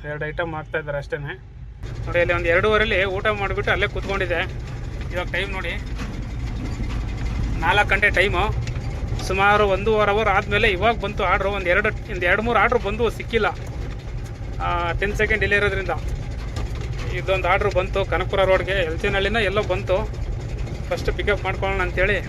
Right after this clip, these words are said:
ಬಂದೆ, ಹೋಗ್ತಾ ಇದ್ದೀನಿ. ನೋಡಿ, ಯಾವುದೋ ಕನ್‌ಸ್ಟ್ರಕ್ಷನ್ ಏರಿಯಾ, ಅಲ್ಲೊಂದು ಬಿಲ್ಡಿಂಗ್ ಕೆಲಸ ನಡೀತಾ ಇದೆಯಲ್ಲ, ಅಲ್ಲಿಗೆ ಹೋಗ್ಬೇಕು ಇವಾಗ. ಹೋಗಿ ಪಿಕಪ್ ಮಾಡ್ಕೊತೀನಿ ಫಸ್ಟು, ಆಮೇಲೆ ಡ್ರಾಪ್ ಎಲ್ಲಿ ಏನು ಎತ್ತ ಅಂತ ನೋಡೋಣ.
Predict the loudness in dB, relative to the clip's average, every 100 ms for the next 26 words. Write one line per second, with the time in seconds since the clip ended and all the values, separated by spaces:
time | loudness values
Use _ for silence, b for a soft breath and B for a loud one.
0 | -6 -6 -6 -4 0 0 0 -2 -6 -6
1 | -4 -4 -4 -2 0 2 2 2 0 -2
2 | -4 -6 -6 -4 -2 0 0 -2 -2 0
3 | -2 0 0 0 0 0 2 2 2 2
4 | -2 -2 -4 -4 -4 -4 -4 -4 -4 -4
5 | -2 0 0 0 2 2 4 4 4 4
6 | 6 6 6 4 2 0 -4 -4 -4 -4
7 | -4 -2 -2 0 0 2 0 0 -2 -4
8 | -6 -2 -2 -2 -2 -2 -4 -4 -4 -4
9 | -4 -4 -4 -4 -4 -4 -4 -2 -2 0
10 | 0 0 -2 -2 -2 -2 -2 -2 -2 -2
11 | 0 2 2 0 2 2 4 2 2 0
12 | 0 0 0 4 4 4 2 2 2 4
13 | 2 2 -4 -2 0 0 0 -2 0 0
14 | 0 -2 0 2